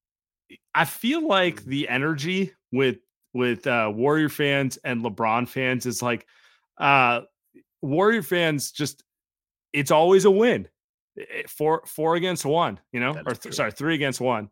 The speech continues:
Speaker 1: in terms of the times they matched up. So, like, even if you can get sensitive and upset about it, you always have the higher gr-, they get a lot more bitter. There's a lot of,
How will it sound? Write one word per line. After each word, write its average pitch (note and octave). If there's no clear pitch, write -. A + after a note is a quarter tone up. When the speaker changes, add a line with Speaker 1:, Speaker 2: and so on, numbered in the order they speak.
Speaker 1:
in A#2+
terms B2
of A#2
the C3
times C#3+
they C3+
matched B2
up. A#2+
So, C3
like, B2
even G#3
if F3+
you E3
can D#3
get C3+
sensitive B2
and A2+
upset A2
about A#2+
it, C3
you C#3
always F3+
have G3
the D3
higher C#3
gr-, A#2+
they C#3+
get F#3+
a F#3
lot E3
more D3+
bitter. A#2+
There's A2+
a B2+
lot B2
of, B2+